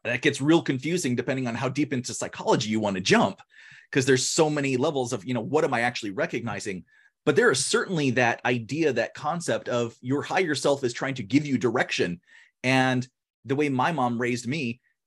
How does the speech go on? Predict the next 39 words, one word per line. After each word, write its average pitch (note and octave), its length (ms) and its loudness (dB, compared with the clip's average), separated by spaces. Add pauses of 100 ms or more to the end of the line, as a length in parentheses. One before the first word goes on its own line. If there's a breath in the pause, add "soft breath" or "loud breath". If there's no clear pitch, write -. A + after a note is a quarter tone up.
(100)
actually B2+ 340 0
was B2+ 220 0
that, C3 340 -2
uh, A#2 320 0
this D#3 300 -2
experience C#3+ 580 -6
of G#2+ 160 -6
life F3 380 -2 (280 soft breath)
is, A#3 540 -4
is E3+ 220 2
just E3+ 240 0
that. F#3+ 180 4
It's A#2+ 180 -2
like C#3 160 -2
an D3 80 -2
experience. C3+ 520 -4
It's A#2 100 -6
like C3+ 140 -2
a C3+ 40 0
movie E3 280 0
theater. A2 340 -4
You've G#3 160 -6
gone A#2 160 0
into C3 140 -4
the F3 80 0
movie B3+ 220 -2
theater. A2 300 -2
You F3 160 -4
get D3+ 180 -2
to D3 60 -2
watch B2 260 -2
this E3+ 180 -4
movie. F#3 260 -6
You B2 120 -4
get F#3 140 -6
to D3 60 -4
have G#3+ 380 2
these G#3+ 180 0
experiences. C3+ 800 -2